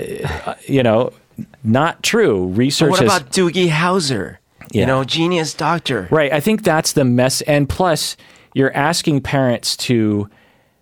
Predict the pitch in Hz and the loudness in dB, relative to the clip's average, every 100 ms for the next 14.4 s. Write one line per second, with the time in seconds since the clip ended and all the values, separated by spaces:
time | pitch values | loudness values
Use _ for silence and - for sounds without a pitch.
0 | _ 120 107 117 127 135 113 104 101 98 | _ 0 2 2 2 2 2 2 0 -2
1 | - - - 107 110 113 110 - 117 95 | -10 -14 -2 2 2 2 0 0 -2 0
2 | 98 - 113 113 127 131 135 147 110 104 | -4 -2 0 0 2 0 2 2 2 2
3 | 113 127 - - 131 113 98 - - 147 | 2 0 -2 -4 0 0 0 -2 0 0
4 | 127 107 120 143 101 - 90 87 - 98 | 2 2 2 0 -2 0 -2 -2 -2 -2
5 | - 110 98 - 95 - 95 87 - - | 0 0 0 0 -2 0 -2 -2 -8 -20
6 | - - _ 139 160 214 214 147 113 98 | -20 -20 _ 0 2 0 2 2 4 2
7 | 92 - - - - 254 170 120 208 370 | 2 -2 -10 -14 -4 -2 0 0 0 0
8 | - 90 82 123 190 - 160 139 131 117 | 0 -2 -4 -4 -4 0 -2 2 2 2
9 | 113 113 349 - - 107 107 143 - - | 0 0 0 0 0 2 2 0 -4 -20
10 | - _ - 120 117 117 113 110 - - | -20 _ -2 2 2 2 2 0 -4 -18
11 | _ - 117 120 - 123 113 123 113 104 | _ -6 0 2 2 2 2 2 4 4
12 | 104 95 - 131 - 98 90 95 95 78 | 2 2 0 0 0 0 0 0 0 0
13 | 98 90 110 123 127 110 113 98 92 120 | -2 0 2 2 2 0 0 0 0 -2
14 | 104 - - - | -2 -4 -16 -6